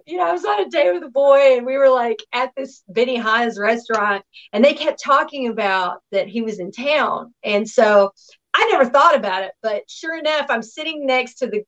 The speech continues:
you know, the boy next, and we're watch-, eating the food, and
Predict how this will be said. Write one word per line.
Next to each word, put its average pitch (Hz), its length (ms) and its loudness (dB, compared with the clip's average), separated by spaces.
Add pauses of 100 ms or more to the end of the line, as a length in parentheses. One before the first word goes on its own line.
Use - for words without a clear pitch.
(200)
you 226 160 -2
know, 202 120 2
the 196 80 -4
boy 208 580 4 (100)
next, 226 360 0
and 220 100 -2
we're 208 180 0 (200)
watch-, 226 340 2
eating 240 220 -2
the 214 60 -4
food, 214 440 4 (100)
and 208 380 0